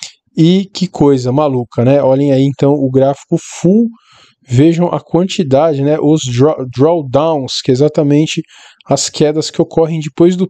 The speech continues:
pico, e nós estávamos ali, né, exatamente em junho, indo em direção a dois mil e oito,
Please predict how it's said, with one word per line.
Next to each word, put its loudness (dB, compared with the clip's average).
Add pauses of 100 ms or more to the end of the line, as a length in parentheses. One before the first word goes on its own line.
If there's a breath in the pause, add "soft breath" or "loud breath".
pico, 0 (460 loud breath)
e 4
nós 2
estávamos -2
ali, 2
né, 2
exatamente 0
em 4
junho, 2 (500 soft breath)
indo 2
em -2
direção 0
a 2
dois 0
mil 2
e 2
oito, 0